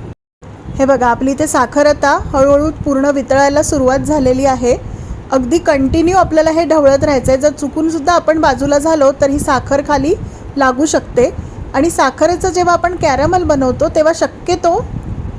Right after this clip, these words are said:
जाड बुडाचं भांडं घ्यायचं आहे, म्हणजे साखर खाली ही चिकटून लागणार नाही,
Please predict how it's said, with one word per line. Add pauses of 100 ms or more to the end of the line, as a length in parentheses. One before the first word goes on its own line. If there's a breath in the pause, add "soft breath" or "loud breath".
जाड
बुडाचं
भांडं
घ्यायचं
आहे,
म्हणजे
साखर
खाली
ही
चिकटून
लागणार
नाही,